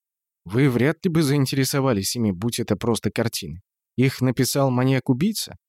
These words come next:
Или ходят слухи, что они прокляты и убивают всех своих владельцев?» «Нет, все гораздо проще, дорогой друг»,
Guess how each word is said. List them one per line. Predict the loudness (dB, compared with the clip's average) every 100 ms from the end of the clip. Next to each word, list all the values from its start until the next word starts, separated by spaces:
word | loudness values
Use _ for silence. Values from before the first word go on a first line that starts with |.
| _ _ -2
Или | 2
ходят | 2 2 2 0
слухи, | 0 -2 -2
что | 0 2
они | 2 2
прокляты | 0 0 0 2
и | 4
убивают | 4 4 4 2
всех | -2 -6 -4
своих | 0 0 2
владельцев?» | 0 0 -4 -8 -14 _ _ _ _ _ _
«Нет, | 0 0 0
все | -2
гораздо | 2 2 2 2
проще, | 2 2 -2 -12 -6
дорогой | -2 0 0 -4
друг», | -6 -12